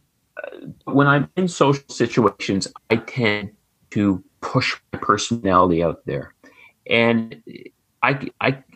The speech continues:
I think that to some people, it looks like I'm, or at least it feels like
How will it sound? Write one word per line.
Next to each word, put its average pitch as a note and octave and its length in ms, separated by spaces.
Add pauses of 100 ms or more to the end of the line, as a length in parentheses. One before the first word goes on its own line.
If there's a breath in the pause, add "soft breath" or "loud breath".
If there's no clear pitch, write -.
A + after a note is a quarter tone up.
I A#2+ 120
think E3+ 360
that C3+ 120
to - 80
some D3 320
people, B2 640
it A#2 120
looks B2+ 260
like A2+ 140
I'm, A2+ 220
or F#2 100
at F2 60
least A#2+ 240
it - 100
feels - 380
like F2+ 260